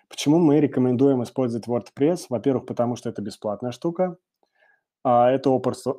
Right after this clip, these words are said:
open-сорсная штука, то есть это большое сообщество разработчиков, которое может внести изменения и дополнить его. И, а,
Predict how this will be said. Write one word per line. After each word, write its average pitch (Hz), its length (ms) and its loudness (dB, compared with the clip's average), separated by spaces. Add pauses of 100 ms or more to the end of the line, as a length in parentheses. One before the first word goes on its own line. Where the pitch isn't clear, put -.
open-сорсная 127 800 -4
штука, 160 300 -6
то 135 120 -4
есть 123 140 -4
это 127 100 -6
большое 123 420 -2
сообщество - 380 -8
разработчиков, 120 560 -4
которое 123 420 -4
может 113 400 -4
внести 120 320 -6
изменения 117 600 -6
и 101 40 -8
дополнить 107 500 -8
его. 160 300 -2 (800)
И, 147 520 6 (160)
а, 117 680 4